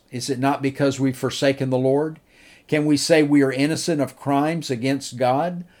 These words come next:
No, surely it becomes us to humble ourselves under his mighty hand,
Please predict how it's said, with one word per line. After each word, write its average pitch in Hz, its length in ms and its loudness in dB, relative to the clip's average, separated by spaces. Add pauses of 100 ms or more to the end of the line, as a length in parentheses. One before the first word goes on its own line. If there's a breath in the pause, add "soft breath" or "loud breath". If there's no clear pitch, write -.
(280 soft breath)
No, 160 360 2
surely 170 540 4
it 139 120 0
becomes 151 500 0
us 127 260 2
to 127 120 -2
humble 180 340 0
ourselves 143 680 2
under 135 260 -2
his 143 320 -4
mighty 131 360 0
hand, 117 460 -4